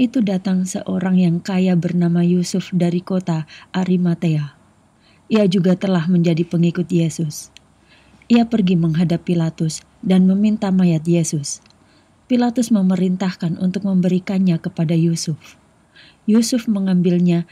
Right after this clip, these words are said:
dan membungkusnya dengan kain lenan yang baru. Kemudian dia meletakkannya dalam kubur yang baru,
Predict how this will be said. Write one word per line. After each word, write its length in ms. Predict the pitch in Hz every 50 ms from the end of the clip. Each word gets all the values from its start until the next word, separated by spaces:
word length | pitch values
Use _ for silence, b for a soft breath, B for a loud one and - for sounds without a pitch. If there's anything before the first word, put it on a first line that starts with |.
| b b b
dan 160 | 185 190 190
membungkusnya 720 | 196 202 196 185 180 190 190 185 220 202 - 220 190 180 165
dengan 320 | 175 165 175 180 170 170
kain 320 | - 196 185 185 185 185
lenan 320 | 185 190 190 185 170 160 151
yang 240 | 156 156 151 160 156
baru. 320 | 165 160 156 156 147 139 - _ _ _ _ _ _ _ B B B B B B
Kemudian 720 | B - 202 190 190 190 175 185 180 175 170 170 175 175 b b b b -
dia 180 | 185 202 202 214
meletakkannya 880 | 220 220 220 214 214 - 214 - - - 220 214 202 196 180 170 170
dalam 320 | 156 175 160 170 170 165 -
kubur 320 | 202 196 170 165 180 175
yang 240 | 165 151 151 170 160
baru, 320 | 165 165 160 165 151 143